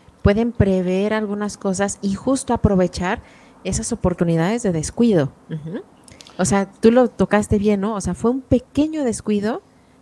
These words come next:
¿vale? Y donde si tú tienes una estrategia clara y el enfoque,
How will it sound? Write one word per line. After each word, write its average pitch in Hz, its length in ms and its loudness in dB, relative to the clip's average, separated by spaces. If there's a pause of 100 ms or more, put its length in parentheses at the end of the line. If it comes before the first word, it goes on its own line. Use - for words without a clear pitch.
(100)
¿vale? 185 280 -10 (280)
Y 208 100 -6
donde 196 280 -4
si - 140 -10
tú - 140 -2
tienes 320 320 -4
una 247 140 -2
estrategia 202 680 -4
clara 185 480 -2 (200)
y 185 100 -2
el 180 120 0
enfoque, 202 640 -4